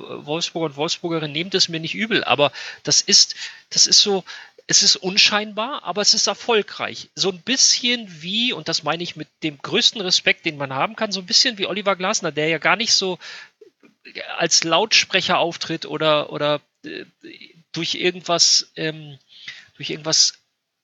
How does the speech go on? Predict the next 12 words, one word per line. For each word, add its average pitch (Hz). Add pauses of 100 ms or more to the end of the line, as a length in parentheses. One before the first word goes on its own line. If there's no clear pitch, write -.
(520)
Auffälliges 156
bekannt 139
ist, 190
sondern 160 (280)
mit 151
ihm 214
verbindest 202
du 214
eine 156 (360)
ganz 185
sachliche, 185
kühle, 190